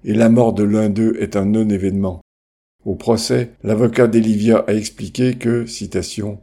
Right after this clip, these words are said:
La qualification d'homicide involontaire est inexacte et injuste. » Fin de citation. Quelle indécence. Alors le minimum serait que la famille de l'ouvrier décédé obtienne la somme qu'elle demande.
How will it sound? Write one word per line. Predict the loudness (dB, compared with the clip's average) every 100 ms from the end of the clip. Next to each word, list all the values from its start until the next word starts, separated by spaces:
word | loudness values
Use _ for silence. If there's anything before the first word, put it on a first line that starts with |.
| _ _ -10
La | -4
qualification | 0 2 0 -2 0 0 2 0
d'homicide | 2 2 0 -2 -2 -2
involontaire | 0 0 -2 -2 -2 -2 -2 -8 -8
est | -8 -4
inexacte | -4 -4 -2 -4 -4 -14 -6
et | -4
injuste. » | -2 -4 -6 -10 -18 -20 -12
Fin | -12
de |
citation. | -10 -10 -8 -8 -10 -12 -14 _ _ _ _
Quelle | -2 0 2
indécence. | 0 -2 -2 -2 -4 -8 -16 _ _ _
Alors | 2 6 8
le | 8
minimum | 6 4 6 6 4 -2 -6 _ _
serait | -4 0 2 2
que | 4
la | 4
famille | 4 2 2 0
de | 2
l'ouvrier | 2 2 0 2 2
décédé | 2 -2 -2 -2 0 0 0
obtienne | -2 -2 0 0 2
la | 0
somme | 0 0 0
qu'elle | -4 -6 -2
demande. | -2 -2 -4 -8